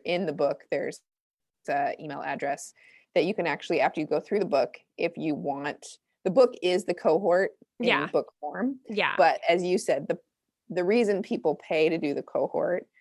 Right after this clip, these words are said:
Speaker 2: Yeah.
Speaker 1: the book is much cheaper, <laughs>
Speaker 2: Yes.
Speaker 1: much, much cheaper.
Speaker 2: <laughs> Yes, it is.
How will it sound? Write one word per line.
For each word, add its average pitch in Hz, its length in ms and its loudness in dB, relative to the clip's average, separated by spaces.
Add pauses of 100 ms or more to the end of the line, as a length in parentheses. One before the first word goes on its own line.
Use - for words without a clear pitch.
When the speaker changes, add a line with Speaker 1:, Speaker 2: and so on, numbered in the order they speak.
Speaker 2:
Yeah. 190 180 -2
Speaker 1:
the 233 60 6
book - 100 4
is 247 100 2
much 190 280 -2
cheaper, - 480 0 (140)
<laughs> - 140 -8
Speaker 2:
Yes. 269 280 2
Speaker 1:
much, 370 280 4
much - 220 2
cheaper. 208 260 2
Speaker 2:
<laughs> - 20 6
Yes, 330 240 2
it 392 220 4
is. 277 180 6